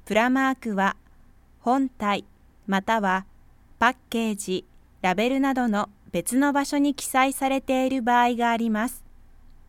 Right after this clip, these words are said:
容器包装の一例。プラ製の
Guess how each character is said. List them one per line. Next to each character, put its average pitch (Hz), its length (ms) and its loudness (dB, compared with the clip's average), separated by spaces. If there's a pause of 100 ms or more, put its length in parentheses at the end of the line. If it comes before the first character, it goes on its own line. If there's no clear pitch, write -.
(2250)
容 233 280 2
器 285 200 -4
包 302 280 2
装 240 360 -2
の 185 280 -2 (100)
一 233 340 -6
例。 233 340 2 (1900)
プ 196 120 -4
ラ 240 160 2
製 277 340 -2
の 254 300 0